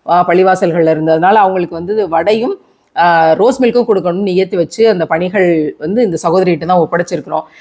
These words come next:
அவங்க தயாரா வடை போட்டிருக்காங்க. நீங்க போடுங்க. அவங்க வடை போட்டுக்கிட்டு இருந்தாங்க. இப்ப மேக்ஸிமம் தயார் ஆயிருச்சு.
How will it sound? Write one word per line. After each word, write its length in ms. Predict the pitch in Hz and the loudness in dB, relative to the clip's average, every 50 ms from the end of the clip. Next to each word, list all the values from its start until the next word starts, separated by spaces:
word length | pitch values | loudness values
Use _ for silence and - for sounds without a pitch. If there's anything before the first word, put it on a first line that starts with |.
| - - _ | -20 -8 _
அவங்க 280 | - - 170 180 180 | 0 0 2 2 0
தயாரா 420 | 175 175 160 156 165 170 180 190 190 | 0 0 2 2 2 2 2 2 2
வடை 200 | 170 170 175 175 | 2 0 0 0
போட்டிருக்காங்க. 400 | - 208 196 202 185 175 180 170 | 0 0 -2 -2 -2 -2 -2 -2
நீங்க 160 | 180 202 208 196 | -2 -2 -2 0
போடுங்க. 340 | 180 226 202 190 165 139 - _ _ _ _ _ | 0 0 0 -2 -4 -6 -12 _ _ _ _ _
அவங்க 380 | - 165 175 180 196 208 196 180 | -2 0 2 2 2 2 2 2
வடை 200 | 180 185 214 214 | 2 2 2 2
போட்டுக்கிட்டு 320 | 220 220 226 220 226 226 | 2 2 2 2 0 0
இருந்தாங்க. 260 | 196 214 202 202 214 | 0 0 0 0 0
இப்ப 220 | 247 214 220 208 196 | 0 0 -2 -2 -2
மேக்ஸிமம் 520 | 190 190 202 214 - - 254 269 269 277 | -2 -2 -2 -4 -4 -2 -2 0 0 0
தயார் 320 | - 220 190 208 226 233 | 2 2 2 4 2 2
ஆயிருச்சு. 580 | 220 190 196 214 233 240 220 - - 214 226 381 | 2 2 2 2 2 0 -2 -4 -4 -4 -4 -4